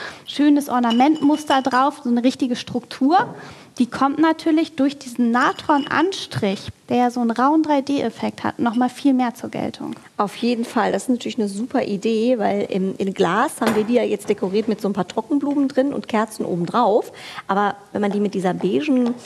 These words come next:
Speaker 2: Farbe anstreicht, ist es gleich ein komplett neuer Look.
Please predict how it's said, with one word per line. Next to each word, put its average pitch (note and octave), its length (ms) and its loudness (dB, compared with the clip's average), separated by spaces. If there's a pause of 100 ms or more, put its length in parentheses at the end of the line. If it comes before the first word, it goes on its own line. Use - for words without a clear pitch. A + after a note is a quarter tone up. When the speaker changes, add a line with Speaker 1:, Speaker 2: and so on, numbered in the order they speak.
(160)
Speaker 2:
Farbe C4 460 0
anstreicht, - 640 -4
ist - 120 -10
es - 140 -12
gleich G#3+ 260 0
ein A#3 100 0
komplett A3+ 680 -4
neuer A3 300 0
Look. F#3 320 -4